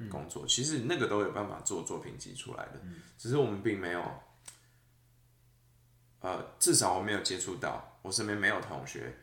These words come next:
Speaker 1: 当他们在学校的时候选了一个产业，可能也因为摸索产业摸索的比较晚，所以并没有任何人被，等于是提醒，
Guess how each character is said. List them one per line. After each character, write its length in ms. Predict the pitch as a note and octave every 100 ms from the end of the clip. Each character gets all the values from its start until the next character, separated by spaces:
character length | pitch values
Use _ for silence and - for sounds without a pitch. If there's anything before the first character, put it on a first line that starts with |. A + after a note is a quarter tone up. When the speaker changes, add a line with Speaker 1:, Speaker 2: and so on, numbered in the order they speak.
| - _ _
Speaker 1:
当 160 | - G2
他 120 | G2+
们 120 | F#2+ F#2
在 140 | G#2
学 240 | G2 D#2+
校 260 | D#2+ B2 G2+
的 80 | E2
时 180 | - D#2
候 380 | E2 - - - _ _ _ _ _ _ -
选 260 | - F#2
了 100 | F2
一 60 | F2+
个 100 | G2
产 240 | - -
业， 80 | F2+
可 160 | - G#2+
能 160 | G#2+
也 240 | B2 G#2+ G2+
因 140 | A2+
为 120 | A#2+
摸 240 | G#2+ A2 A2
索 200 | G2 F2+
产 260 | - D#2
业 80 | F#2+
摸 160 | G2 G2
索 160 | D#2 -
的 60 |
比 80 | -
较 140 | F#2+ F#2
晚， 180 | - - - - _ _ - -
所 160 | -
以 40 | G#2+
并 180 | C#3 G#2+
没 120 | G2+
有 260 | F#2+ D2+
任 260 | A2 A2+ F#2+
何 160 | F#2+ E2
人 320 | C2+ - - - _ _ _ _ _ _ -
被， 560 | - F2+ D#2+ C2 A1 - - _ _ - - _ _ _ _ _ _ _ _ _ _ _
等 100 | G#2
于 60 | G#2+
是 80 | C3+
提 220 | A#2 G#2
醒， 260 | A2+ F2